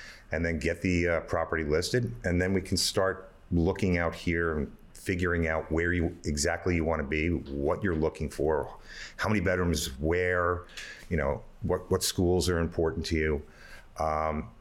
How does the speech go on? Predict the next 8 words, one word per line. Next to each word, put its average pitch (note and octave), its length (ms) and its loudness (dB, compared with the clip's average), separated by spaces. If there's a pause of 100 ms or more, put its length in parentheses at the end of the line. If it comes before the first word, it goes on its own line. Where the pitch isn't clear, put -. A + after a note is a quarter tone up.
(120)
and E2 140 0
then F2+ 120 2
we F2 160 4 (360)
c-, - 60 -10 (200)
basically G#2 500 2
hold F#2 340 2
your D#2+ 100 2
hand D#2 420 0